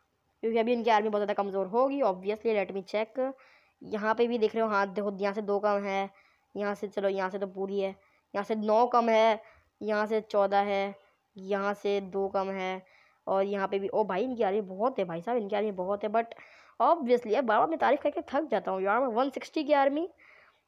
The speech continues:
वी एस साठ की आर्मी, और अगर अब ये दोनों साथ मिल जाए ना, तो इन दोनों का I think चांस होने वाला है मुझे हराने का, अ, क्योंकि उनके पास एक सौ बीस की आर्मी हो जाएगी अगर ये लोग मिल गए तो। मेरे पास वन सिक्सटी सेवन की है, but obviously ये तो रहे, ठहरे के ठहरे बेवकूफ़।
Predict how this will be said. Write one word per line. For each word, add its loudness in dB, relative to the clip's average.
वी 0
एस 6
साठ 4
की 2
आर्मी, -2
और 4
अगर 4
अब 4
ये 2
दोनों 4
साथ 4
मिल 4
जाए 4
ना, 2
तो 8
इन 0
दोनों 2
का 6
I 6
think -2
चांस 0
होने -2
वाला 4
है 2
मुझे -2
हराने 0
का, 2
अ, -2
क्योंकि 2
उनके 0
पास 4
एक 4
सौ 2
बीस 2
की 2
आर्मी 6
हो 2
जाएगी 0
अगर 2
ये 2
लोग 2
मिल 2
गए 4
तो। -2
मेरे -2
पास 0
वन -2
सिक्सटी -10
सेवन -2
की -8
है, -4
but -4
obviously -4
ये 4
तो -4
रहे, -4
ठहरे -2
के -2
ठहरे -8
बेवकूफ़। -4